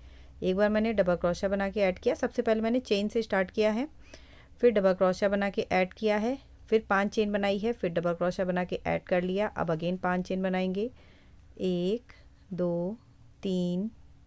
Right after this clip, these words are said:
चार, पाँच, पाँच चेन बना के थर्ड नंबर वाली जो डबल क्रोशिया है, इसमें ऐड करेंगे। ओके, फिर से हमें डबल क्रोशिया बनानी है चेन में,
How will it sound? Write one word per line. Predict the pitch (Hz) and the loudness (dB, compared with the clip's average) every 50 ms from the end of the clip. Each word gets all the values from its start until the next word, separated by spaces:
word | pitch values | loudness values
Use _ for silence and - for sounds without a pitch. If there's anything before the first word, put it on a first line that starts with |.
| - - - - - - - | -20 -20 -20 -20 -20 -20 -8
चार, | - 196 185 170 165 165 165 170 196 220 - - - - - - - - - | -4 -2 0 0 2 0 0 -2 -4 -8 -12 -18 -20 -20 -20 -20 -20 -8 -4
पाँच, | 190 165 147 135 139 - - - - - - - - - - - - - - - - - - - - - | -2 -2 -2 -2 -4 -8 -10 -18 -20 -20 -20 -20 -20 -20 -20 -20 -20 -20 -20 -20 -20 -20 -20 -16 -6 -4
पाँच | 180 170 175 180 - | -2 0 0 -2 -2
चेन | - 202 208 220 | -2 -2 0 0
बना | 233 226 226 220 | 0 2 0 0
के | 220 - 269 294 427 - - - - - - - - - - - - - - - | -2 -2 -2 -4 -4 -6 -10 -20 -20 -20 -20 -20 -20 -20 -20 -20 -20 -12 -2 2
थर्ड | 202 214 214 | 2 2 4
नंबर | 233 226 233 226 | 2 2 2 2
वाली | 226 226 220 226 226 | 2 2 2 2 0
जो | 226 214 | 0 -2
डबल | 165 165 156 165 175 | -2 -2 0 0 -2
क्रोशिया | 180 - 208 214 214 - 233 233 | 0 0 -2 -2 -2 -2 -2 -2
है, | 208 240 277 - - | -2 -2 -4 -4 -6
इसमें | 185 - - 170 170 160 | -10 -8 -6 -4 -4 -2
ऐड | 151 151 151 - | -4 -4 -6 -6
करेंगे। | - 160 156 160 160 156 165 170 156 - - - - - - - - - - - - - - - - - - - - - - - - - - - - - - - - - - - - - - - - - _ _ - - _ _ _ - | -6 -6 -6 -4 -6 -6 -6 -8 -10 -14 -18 -20 -20 -20 -20 -20 -20 -20 -20 -20 -20 -20 -20 -20 -20 -20 -20 -20 -20 -20 -20 -20 -20 -20 -20 -20 -20 -20 -20 -20 -20 -20 -20 -20 -20 -20 -20 -20 -20 -20 _ _ -20 -20 _ _ _ -10
ओके, | 208 - - 262 269 294 - - - - - - - - - - - - - - - - - - - - - _ - - - - | -10 -4 -2 -2 -2 -2 -4 -8 -20 -20 -20 -20 -20 -20 -20 -20 -20 -20 -20 -20 -20 -20 -20 -20 -20 -20 -20 _ -20 -20 -16 -4
फिर | - 214 220 | 0 0 0
से | 220 - - 262 277 302 302 - - - - | 0 0 0 0 0 0 -2 -8 -18 -16 -8
हमें | - 185 185 185 180 175 175 | -4 0 0 0 0 0 0
डबल | 185 180 196 | 2 2 2
क्रोशिया | 202 - 220 214 196 - 226 208 | 2 4 2 2 2 2 0 0
बनानी | 220 220 214 214 214 226 233 | 2 2 2 2 0 0 0
है | 220 247 269 349 - - - - - - | 0 0 -2 -2 -6 -12 -20 -20 -8 -4
चेन | - 196 196 214 | -2 0 2 2
में, | 220 226 233 277 | 2 2 2 0